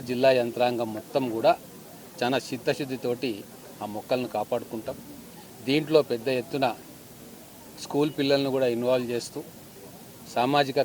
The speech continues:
కార్యకర్తలను ఇన్వాల్వ్ చేస్తూ, పర్యావరణాన్ని రక్షించుకోవాలన్న మంచి ఆలోచన ఉన్న ప్రతి ఒక్కరిని కూడా ఇందులో భాగస్వామ్యం చేయాలని చెప్పి మా ప్రభుత్వ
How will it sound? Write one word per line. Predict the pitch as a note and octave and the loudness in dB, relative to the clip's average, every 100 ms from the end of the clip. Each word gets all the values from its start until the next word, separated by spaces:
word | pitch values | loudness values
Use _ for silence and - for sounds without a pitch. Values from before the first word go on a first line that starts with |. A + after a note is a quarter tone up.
| B2+ | 4
కార్యకర్తలను | B2 B2 B2+ B2+ A#2+ A2+ | 4 4 2 2 0 0
ఇన్వాల్వ్ | A2+ B2 A#2 A2+ | 0 0 0 -4
చేస్తూ, | G#2+ - - - - - - - - - - - - - - B3 A#3+ A#3 A3+ - - - - - - - - - - - - - - - - - - - - | -6 -12 -14 -16 -16 -18 -18 -18 -18 -18 -18 -18 -18 -18 -18 -18 -16 -18 -18 -18 -18 -18 -18 -18 -18 -18 -18 -18 -18 -18 -18 -18 -18 -16 -16 -16 -16 -2 2
పర్యావరణాన్ని | A#2 C#3+ D3+ D3 C#3 C#3 C3 A2+ | 8 10 10 10 8 2 2 -2
రక్షించుకోవాలన్న | - C#3 - C#3 B2+ B2 A#2+ A#2+ A2 - - - - | -2 -6 -4 0 4 4 2 -2 -6 -10 -16 -16 -6
మంచి | A2 A#2+ - C3 | -4 -4 2 4
ఆలోచన | B2 A#2+ A#2 A#2 A2+ | 4 2 -4 -6 -4
ఉన్న | A2 A2 - - - - - - - | -4 -6 -8 -14 -16 -16 -16 -16 -6
ప్రతి | A2+ - D3+ C3+ | -6 0 2 2
ఒక్కరిని | - E3 E3 D3 | 4 4 6 2
కూడా | B2 B2+ G#2+ - - - | 2 2 0 -4 -12 -8
ఇందులో | A2+ B2 A2 | -2 -2 0
భాగస్వామ్యం | G#2 A#2 C3+ - C3 A#2+ A2+ | 2 2 2 0 -2 -2 -2
చేయాలని | A2 A2+ A2+ G#2+ | -2 -2 -2 -6
చెప్పి | G#2 A#2+ | -6 -6
మా | A2 G2 | -6 -6
ప్రభుత్వ | G2+ A2+ | -8 -8